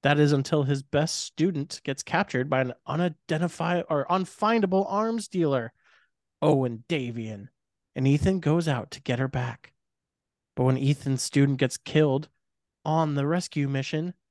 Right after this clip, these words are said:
he finds a devious plot by Owen to buy a super, or sell a super weapon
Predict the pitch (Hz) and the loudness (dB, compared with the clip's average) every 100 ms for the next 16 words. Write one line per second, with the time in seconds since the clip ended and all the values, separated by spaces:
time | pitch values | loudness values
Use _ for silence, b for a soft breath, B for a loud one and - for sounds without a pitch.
0 | _ _ _ _ _ _ _ - 147 139 | _ _ _ _ _ _ _ -6 -4 -2
1 | 139 139 143 131 151 156 156 143 - - | -2 0 -2 0 0 2 0 -2 -6 -4
2 | 139 135 - - 127 127 143 135 147 156 | -4 -4 -8 -4 0 0 0 -2 -2 -4
3 | - 131 135 143 139 - - 160 160 139 | -8 -4 -2 0 -2 -2 -2 -2 -2 -2
4 | 139 135 - 196 180 143 - 208 202 147 | -4 -4 2 2 2 -2 -4 -6 -2 -2
5 | 123 107 110 104 | 0 -2 -6 -10